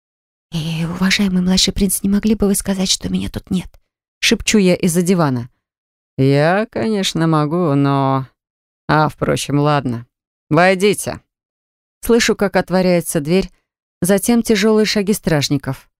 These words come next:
«Господин Дэшмар разыскивает убежавшую невесту, которую должны отвезти господину Шееву».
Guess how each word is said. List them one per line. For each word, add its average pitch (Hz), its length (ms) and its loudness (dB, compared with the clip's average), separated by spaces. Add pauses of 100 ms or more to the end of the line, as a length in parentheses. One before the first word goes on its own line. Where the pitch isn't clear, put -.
(460)
«Господин 135 420 2
Дэшмар 139 340 -2
разыскивает 147 480 -2
убежавшую 139 480 -2
невесту, 139 340 -2
которую 147 360 -2
должны 143 260 -2
отвезти 135 340 -2
господину 139 520 0
Шееву». 139 520 0